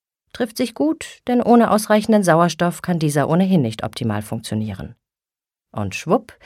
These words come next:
bist du wieder dort gelandet, wo du eigentlich gar nicht hin wolltest.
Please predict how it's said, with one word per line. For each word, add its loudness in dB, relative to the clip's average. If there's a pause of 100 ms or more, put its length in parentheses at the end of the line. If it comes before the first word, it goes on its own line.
(260)
bist -8
du -4
wieder 2
dort 2
gelandet, 2
wo 2
du 0
eigentlich -4
gar -2
nicht -4
hin 2
wolltest. -6